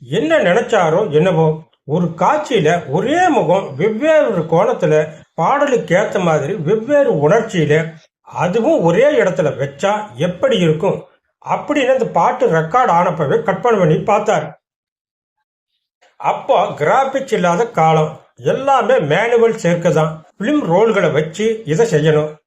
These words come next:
ஷூட் பண்றதுக்கு முன்னாலே இந்த ஐடியாவை ஏவிஎம் கிட்ட சொன்னாரு பீம்சிங். "ஃப்ரேம் சரியா இருந்தா போதும், உடனடியா செஞ்சிடலாம்" அப்படின்னு தயாரிப்பாளர் ஏவிஎம் நிறுவனமும் சொல்லிருச்சு.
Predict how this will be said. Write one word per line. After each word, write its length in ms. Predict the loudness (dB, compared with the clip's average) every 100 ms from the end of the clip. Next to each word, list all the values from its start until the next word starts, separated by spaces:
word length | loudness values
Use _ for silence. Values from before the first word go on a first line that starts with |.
| _ -4
ஷூட் 220 | -4 -2 -2
பண்றதுக்கு 420 | 0 0 -2 -4
முன்னாலே 600 | -4 0 2 2 0 -2 -4
இந்த 220 | -4 0
ஐடியாவை 500 | 0 2 0 0 -2 -2 -2
ஏவிஎம் 400 | 0 2 2 2
கிட்ட 180 | 0 0
சொன்னாரு 480 | 0 2 2 0 -2 0
பீம்சிங். 400 | 0 0 -2 -8 _ _ _ _ _ _ _ -4
"ஃப்ரேம் 300 | 0 0 0
சரியா 380 | 0 0 2 2
இருந்தா 360 | 2 2 0
போதும், 420 | -2 -6 -8 -8 -14 -14 -4
உடனடியா 480 | -2 2 2 2 0
செஞ்சிடலாம்" 560 | 0 2 2 2 2 -2 -10 _ -4
அப்படின்னு 420 | -4 -2 -2 -2
தயாரிப்பாளர் 760 | 0 2 2 0 0 0 0 0
ஏவிஎம் 420 | 2 2 0 2
நிறுவனமும் 500 | 2 2 2 0 -2
சொல்லிருச்சு. 600 | 0 2 2 2 -2